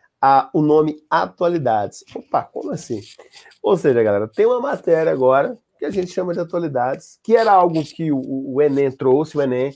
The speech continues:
gente, o enem é muito bacana, gente, o enem ele abriu fronteiras. Então, pra vocês terem ideia, os concursos públicos, eles se basearam nas provas do enem pra um novo formato de provas muito mais integrado de concurso público, pra vocês terem ideia.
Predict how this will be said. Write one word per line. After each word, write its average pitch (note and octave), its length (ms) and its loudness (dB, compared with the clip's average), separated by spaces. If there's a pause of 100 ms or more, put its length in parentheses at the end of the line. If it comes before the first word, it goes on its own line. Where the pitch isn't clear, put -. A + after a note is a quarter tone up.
(160)
gente, F#3 240 -8
o F3 40 0
enem D#3 180 0
é F3+ 40 0
muito D#3 420 -2
bacana, A2+ 440 -2
gente, G#2+ 240 -12
o C3 40 0
enem C3 180 2
ele E3 140 2
abriu C#3+ 200 0
fronteiras. D3+ 520 -2 (260)
Então, - 260 -4
pra G3 40 -8
vocês F#3 160 -4
terem E3 220 -2
ideia, A#2+ 440 -2 (300)
os - 80 -10
concursos F3 600 -4
públicos, D#3+ 840 -6 (180)
eles C3 200 -4
se C#3+ 100 -4
basearam F#3 560 2
nas F3 200 -2
provas C#3 320 -2
do A2+ 120 -4
enem B2+ 420 -4 (320)
pra C#3+ 80 -2
um D3 40 0
novo G#3+ 300 2
formato F3 680 0
de D#3 100 -6
provas C#3+ 420 -2
muito D#3 400 -2
mais D3+ 280 0
integrado C#3+ 640 2
de F3 80 -6
concurso F#3+ 400 -6
público, F#3+ 240 -2
pra - 80 -20
vocês D#3 140 -4
terem E3+ 160 -2
ideia. A2+ 360 4